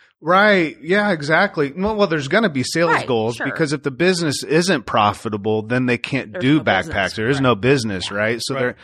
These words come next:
Speaker 1: there, there is that. And the industry, um,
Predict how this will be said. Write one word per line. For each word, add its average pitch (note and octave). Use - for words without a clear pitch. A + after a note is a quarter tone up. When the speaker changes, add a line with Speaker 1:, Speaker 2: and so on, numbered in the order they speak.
Speaker 1:
there, C3+
there D3
is D3+
that. A#2+
And B2
the A#2+
industry, C#3
um, A#2